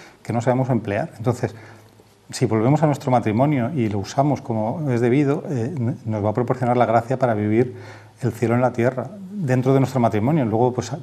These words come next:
seguiremos teniendo problemas en el trabajo, nos seguirán enfadando los atascos, nuestros hijos se suspenderán, eh,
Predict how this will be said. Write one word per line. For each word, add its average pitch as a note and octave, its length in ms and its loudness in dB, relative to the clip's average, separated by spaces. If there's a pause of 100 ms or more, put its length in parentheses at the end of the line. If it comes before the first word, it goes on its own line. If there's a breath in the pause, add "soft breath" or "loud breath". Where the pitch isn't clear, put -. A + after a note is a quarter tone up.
seguiremos A2+ 500 0
teniendo A#2 240 2
problemas A2+ 320 2
en B2 60 2
el G#2+ 80 -2
trabajo, D3 600 4 (420 loud breath)
nos A#2+ 120 -2
seguirán A2+ 320 2
enfadando A#2+ 360 4
los G#2 100 0
atascos, D3+ 580 4
nuestros B2+ 380 0
hijos A#2+ 240 2
se - 100 -4
suspenderán, A#2+ 680 2 (260)
eh, D3+ 100 -8